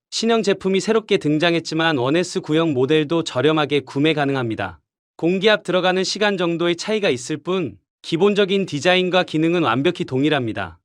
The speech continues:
충전 속도, 공기압 펌프 속도가 늘어났는데요. 가격 고려하면 구형인 원 에스 제품도 좋은 선택일 수 있습니다. 스물아홉 번째 상품, 어썸텍 충전 스테이션 제품이에요.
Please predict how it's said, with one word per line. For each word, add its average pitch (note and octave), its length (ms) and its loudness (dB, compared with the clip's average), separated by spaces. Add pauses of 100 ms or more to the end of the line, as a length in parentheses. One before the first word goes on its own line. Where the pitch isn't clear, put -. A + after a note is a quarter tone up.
(160)
충전 B3 440 2
속도, G3 540 2
공기압 F3+ 420 2
펌프 A3 260 -2
속도가 G3+ 360 0
늘어났는데요. C#3 840 0 (340)
가격 F#3 320 0
고려하면 G3+ 520 2
구형인 F3+ 380 0
원 C#3+ 180 2
에스 F3+ 240 -2
제품도 E3+ 500 -4
좋은 E3 260 0
선택일 F#3 420 -4
수 D3 140 -8
있습니다. G#2+ 520 -8 (180)
스물아홉 G#3+ 520 2
번째 G3+ 340 0
상품, F3+ 540 -8 (420)
어썸텍 G3 460 -2
충전 A#3 340 0
스테이션 A#3 460 -2
제품이에요. C3 720 -2